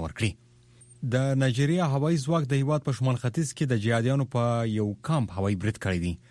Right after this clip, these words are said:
خو دوو امنیتي منابعو آژانس فرانس پریس ته ویلي چې په برید کې شل تنه کب نیونکي وژل شوي دي. امنیتي منابعو ویل دي چې د نایجیریا جنګي الوتکې د یکشنبې په سهار وختي د چاډ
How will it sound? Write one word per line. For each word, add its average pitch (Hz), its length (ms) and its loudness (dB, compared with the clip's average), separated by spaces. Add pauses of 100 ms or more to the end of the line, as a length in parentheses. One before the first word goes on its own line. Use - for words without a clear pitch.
(140)
خو 95 160 -2
دوو 107 260 2
امنیتي 120 260 0
منابعو 123 380 2
آژانس 120 300 0
فرانس 113 240 0
پریس 151 200 0
ته 151 80 2
ویلي 156 240 4 (380)
چې - 100 -18
په 110 140 2
برید 135 160 0
کې - 120 -2 (100)
شل 185 240 -2
تنه 104 160 0 (100)
کب 87 160 -2
نیونکي 113 320 0
وژل 82 240 -6
شوي 92 160 -2
دي. 90 120 0 (600)
امنیتي 120 260 2
منابعو 139 360 2
ویل 147 180 2
دي 147 140 2
چې 120 160 -6
د 110 100 4
نایجیریا 117 320 2
جنګي 113 320 2
الوتکې 135 420 0 (220)
د - 120 -2
یکشنبې 113 360 0
په 120 120 -6
سهار 113 200 0
وختي - 260 -2
د 127 160 -4 (100)
چاډ 156 160 2